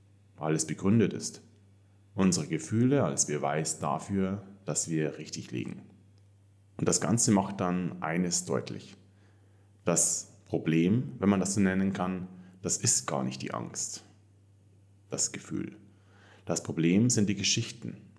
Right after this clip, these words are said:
die wir um die Angst herum uns selbst erzählen.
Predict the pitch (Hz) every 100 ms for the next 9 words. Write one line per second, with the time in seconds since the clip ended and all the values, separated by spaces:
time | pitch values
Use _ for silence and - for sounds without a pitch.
0 | - _ - 80 78 71 64 71 - 65
1 | - - 73 64 60 - - 76 - 57
2 | - - - -